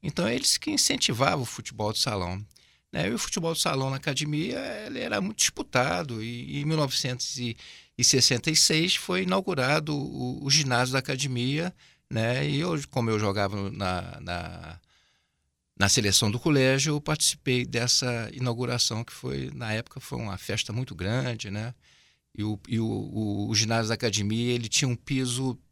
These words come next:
é, diferente dos outros, né? Foi uma tecnologia muito diferente, então fez um sucesso muito grande na época, né? E daí pra frente, então, nós começamos a, eu comecei a disputar o, o futebol de salão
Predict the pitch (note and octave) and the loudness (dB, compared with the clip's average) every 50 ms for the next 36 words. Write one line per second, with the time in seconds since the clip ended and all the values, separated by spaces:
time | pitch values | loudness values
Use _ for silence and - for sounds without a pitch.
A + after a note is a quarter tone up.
0 | _ _ - - G#2+ A2 G#2+ - - - - E3+ C3+ B2 D3 F3+ G3 F3+ - - | _ _ -6 -2 -2 0 2 2 0 2 4 4 6 6 6 6 6 4 4 2
1 | G#2 A2 A2 F#2+ F2+ A2 B2 C3+ C#3 C3+ - - - G2+ G2 G#2+ B2 B2 - _ | 0 0 -2 -2 0 0 0 0 0 0 -4 -6 -4 -4 -4 -4 -4 -6 -10 _
2 | - - - _ _ _ _ _ _ _ - F#2 G2 G2 - - A2+ G#2+ - A2 | -20 -20 -20 _ _ _ _ _ _ _ -4 -2 0 0 0 0 -2 -2 -2 -4
3 | G2 G2 F#2+ G2 A2+ A2 G#2+ B2 D3+ D#3 - - - - A2 F#2+ F#2+ A2 B2+ C#3 | -2 0 0 2 2 2 2 2 0 0 0 -2 0 2 2 2 2 2 2 0
4 | D3+ D3+ C#3 - - D3 C#3 - - - C#3+ C#3 D3 D#3+ F#3 G3 F3+ - - - | 0 -2 -2 -4 -4 -6 -6 -8 -4 -4 -2 -2 -2 -2 -2 -4 -6 -6 -8 -8
5 | D3+ C#3 C#3+ C3+ - - - B2 - - - D3+ D#3 - - C3+ A#2+ A#2 A#2+ A#2+ | -6 -4 -2 -2 0 0 0 2 0 0 0 -2 -4 -6 -4 -4 -2 -2 -2 -2
6 | C3 C3 C#3+ C3 B2+ C#3 C#3+ D#3 - - - - - C#4 - - - _ _ _ | -2 -2 -2 -2 0 0 0 -2 -2 -6 -12 -6 -6 -6 -6 -8 -18 _ _ _
7 | _ _ _ _ _ _ - - C#3+ D3 E3+ A#3 D4+ D#4+ E4 - - F#3 - - | _ _ _ _ _ _ -6 -4 -2 0 0 -2 -2 -4 -6 -8 -8 -4 -2 -2
8 | - - - - - C#3+ - - - F#3 F3+ F#3 F#3 - G#3+ F#3+ - F#3+ F#3 G3 | 0 0 0 0 2 0 2 2 2 0 0 2 0 0 -2 0 -2 0 0 0
9 | A3+ C4+ B3+ B3+ - - - - C4 - - D#3 D3 C#3+ C#3+ C#3 C#3 C3+ C3+ - | 0 -2 -4 -4 -6 -6 -6 -6 -4 -4 -2 -2 -2 -2 -2 -2 -4 -4 -4 -4
10 | - B2 A#2+ - C#3+ B2 A#2 - - A#2+ A2+ - - - C#3+ - - A#2+ A2 A2+ | -4 -6 -4 -2 0 2 2 2 2 0 -2 -4 -6 -6 -8 -8 -6 -4 -2 0
11 | A#2 B2 C3 D3+ D#3 D3 D3 - G2 - C3 - - A#2 - B2 G#2+ G#2+ A2 - | 0 0 -2 -2 -4 -6 -6 -8 -8 -10 -10 -10 -12 -12 -8 -4 -4 -2 -2 -2
12 | - A#2+ A2+ A2 A2 A#2 C3 C#3+ | -2 -2 -2 -4 -2 -2 -4 -4